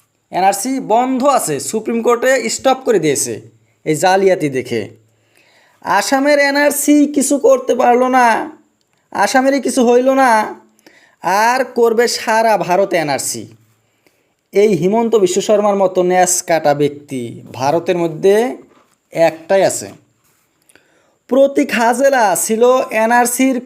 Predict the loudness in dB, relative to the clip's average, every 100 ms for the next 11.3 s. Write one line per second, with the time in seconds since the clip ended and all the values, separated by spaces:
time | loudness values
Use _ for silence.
0 | -2 2 4 4 4 2 0 2 2 0
1 | -4 -16 _ _ _ _ _ _ -4 -2
2 | 0 0 0 0 0 0 0 0 0 0
3 | -2 0 2 0 0 2 2 2 2 2
4 | 2 2 0 0 -6 0 0 0 -4 -2
5 | -2 -2 0 0 0 2 2 2 0 -2
6 | 0 2 2 2 2 4 2 2 -2 -14
7 | _ _ _ _ _ _ -10 -2 0 2
8 | 2 2 2 2 2 0 -4 0 2 4
9 | 4 2 0 2 2 4 4 4 0 -4
10 | -2 0 0 0 0 0 2 4 4 2
11 | 0 -4 -6